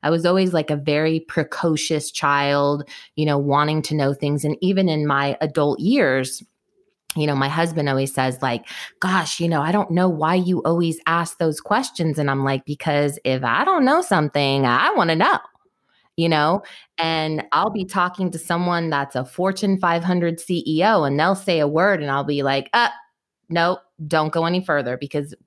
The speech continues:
what does that word mean?" And I'm not afraid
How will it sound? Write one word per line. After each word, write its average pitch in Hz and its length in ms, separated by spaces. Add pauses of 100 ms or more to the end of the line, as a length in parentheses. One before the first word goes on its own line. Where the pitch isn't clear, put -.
what 143 260
does 415 160
that - 220
word 151 280
mean?" 143 460 (640)
And 170 140
I'm 226 180
not 196 160
afraid 143 920